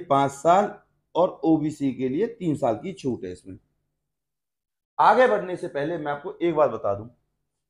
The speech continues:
ये इसकी जो अप्लाई है ना, वो स्टार्ट है फिलहाल। और लास्ट डेट की अगर मैं आपसे बात करूं,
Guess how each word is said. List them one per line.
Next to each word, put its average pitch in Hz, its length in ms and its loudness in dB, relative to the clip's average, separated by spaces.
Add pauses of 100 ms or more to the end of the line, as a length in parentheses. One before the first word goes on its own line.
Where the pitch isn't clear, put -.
(380)
ये 208 560 6 (300)
इसकी 185 320 -2
जो 220 100 2 (140)
अप्लाई 175 420 4
है 165 60 4
ना, 165 120 -2 (760)
वो 170 180 0
स्टार्ट 160 500 0
है 117 80 -2
फिलहाल। 95 360 -10 (1500)
और 165 200 0
लास्ट 185 480 4
डेट 185 320 4
की 175 100 -2
अगर 165 280 0
मैं 170 120 4
आपसे 170 240 2
बात 156 260 10
करूं, 151 240 4